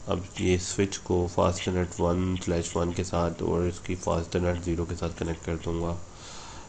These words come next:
इसी तरह मैंने इसी router के साथ, uh, fast इथरनेट ज़ीरो स्लैश ज़ीरो और fast इथरनेट ज़ीरो स्लैश वन के साथ, इसी तरह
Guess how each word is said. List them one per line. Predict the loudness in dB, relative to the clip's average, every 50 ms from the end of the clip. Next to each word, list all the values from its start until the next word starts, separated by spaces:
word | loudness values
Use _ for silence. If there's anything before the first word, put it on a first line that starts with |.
| -14 -6 -4
इसी | -4 -2 -2 0
तरह | 2 4 4 4 4
मैंने | 4 4 4 4 4 4
इसी | 2 2 2 2
router | 4 4 4 4 4 2 2
के | 2 2
साथ, | 2 2 2 0 0 -4 -6 -2 0
uh, | 2 4 4 4 4
fast | 2 2 2 2 2 2 2 0
इथरनेट | 2 4 4 4 4 4
ज़ीरो | 2 4 4 2
स्लैश | 2 2 2 2 2 4
ज़ीरो | 2 2 4 4 2 0 -2 -6 -12 -14 -14 -14 -14 -14 -14 -12 -6 -2
और | 2 2 4 6 6 4 4
fast | 4 4 4 4 4 2
इथरनेट | 0 0 2 2 2 2 2
ज़ीरो | 2 2 2 2
स्लैश | 2 2 2 2 2 2
वन | 0 0 0 0
के | 0 0 0
साथ, | 0 2 0 0 0 -2 -6 -12 -16 -16 -16 -14 -14 -14 -14 -14 -16 -16 -16 -16 -16 -16 -16 -16 -16 -16 -16 -16 -12 -10
इसी | -10 -10 -10 -12 -8 -4
तरह | -2 -2 -2 -2 -2 -4